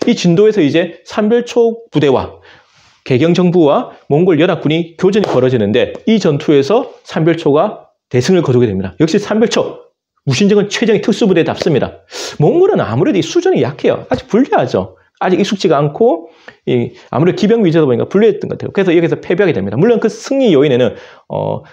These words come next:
그런 뭐 수전에 몽골 기병이 약했다 이런 것뿐만 아니라 또 심리전을 잘 활용했다 이런 것도 있지만 어쨌든가 산별초가 대승을 거둡니다.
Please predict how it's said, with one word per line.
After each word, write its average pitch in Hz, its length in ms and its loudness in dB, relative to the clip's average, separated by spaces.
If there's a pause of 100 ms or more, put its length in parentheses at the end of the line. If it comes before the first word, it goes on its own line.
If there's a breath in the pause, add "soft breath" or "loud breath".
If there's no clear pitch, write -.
그런 196 340 2
뭐 131 120 2
수전에 196 440 0
몽골 160 300 2
기병이 147 260 -2
약했다 170 400 -2
이런 180 140 2
것뿐만 156 340 0
아니라 113 300 0
또 143 60 0
심리전을 214 440 2
잘 113 180 -4
활용했다 170 340 0
이런 185 100 2
것도 170 160 0
있지만 143 300 -2
어쨌든가 131 560 0 (220 loud breath)
산별초가 131 640 0 (200 loud breath)
대승을 160 320 0
거둡니다. 95 440 -2